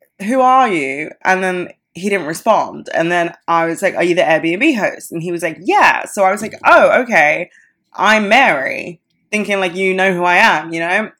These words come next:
And he didn't say anything. Um, and bearing in mind,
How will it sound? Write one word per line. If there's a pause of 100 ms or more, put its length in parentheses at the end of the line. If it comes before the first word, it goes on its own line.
(140)
And
he
didn't
say
anything. (800)
Um, (140)
and
bearing
in
mind,